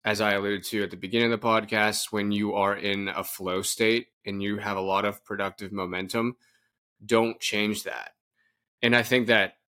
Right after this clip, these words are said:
a lot of people feel stagnant if they're not constantly doing something different, which is a,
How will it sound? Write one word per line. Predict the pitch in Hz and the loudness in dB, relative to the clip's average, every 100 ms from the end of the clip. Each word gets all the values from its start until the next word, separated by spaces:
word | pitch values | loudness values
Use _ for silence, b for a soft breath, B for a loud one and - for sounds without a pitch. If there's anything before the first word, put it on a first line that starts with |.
| _ _ - | _ _ -2
a | 113 | 4
lot | 113 120 | 6 4
of | - | 2
people | 117 107 107 98 95 - - | -4 -2 -2 0 -2 -8 -16
feel | 120 - 120 113 107 90 | -18 -2 4 4 4 2
stagnant | - - 92 98 117 131 | -2 0 2 2 2 2
if | 110 - | 2 2
they're | 101 | 2
not | 101 101 - | 2 2 0
constantly | - 107 104 107 98 | 0 2 2 -2 0
doing | 101 101 | 0 0
something | - 95 95 85 | -2 -4 -6 -4
different, | 85 - 139 139 _ | -4 -2 -4 -4 _
which | 113 107 110 | -4 -4 0
is | 110 | 0
a, | 101 | 0